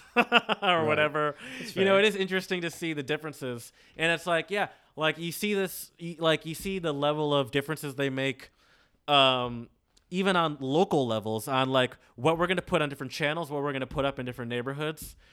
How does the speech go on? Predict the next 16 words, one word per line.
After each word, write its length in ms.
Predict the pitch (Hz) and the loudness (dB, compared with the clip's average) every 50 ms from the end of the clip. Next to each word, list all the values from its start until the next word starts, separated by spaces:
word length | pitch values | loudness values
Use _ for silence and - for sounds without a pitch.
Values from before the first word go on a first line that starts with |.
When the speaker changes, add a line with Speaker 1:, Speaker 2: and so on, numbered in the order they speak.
| _ _ _ _ | _ _ _ _
Speaker 1:
versus, 540 | 139 147 151 147 - 151 147 139 120 - - - - | -2 0 0 0 -2 -2 -4 -4 -4 -8 -14 -14 -6
you're 160 | 160 156 156 | -4 -4 -2
like, 200 | 147 156 151 151 | -2 -2 -4 -2
yeah, 140 | 226 247 214 | -2 -2 -2
they 140 | 156 165 160 | -2 -4 -6
do 140 | 151 160 175 | -6 -8 -6
the 100 | 165 175 | -4 -6
exact 300 | 170 123 160 165 160 - | -4 -2 0 -2 -2 0
same 180 | - 180 165 160 | -4 -6 -6 -6
thing 260 | - - 165 165 156 | -6 -6 -6 -4 -2
in 180 | 156 156 156 - | -4 -6 -6 -4
every 220 | - 156 151 160 151 | -6 -4 -2 -2 -6
country 380 | - - 180 175 - - 127 | -2 -2 -2 -2 -2 -6 -6
that 160 | 113 110 107 - | -4 -6 -6 -8
they're 160 | 104 101 101 | -10 -10 -10
in. 140 | 98 92 | -12 -14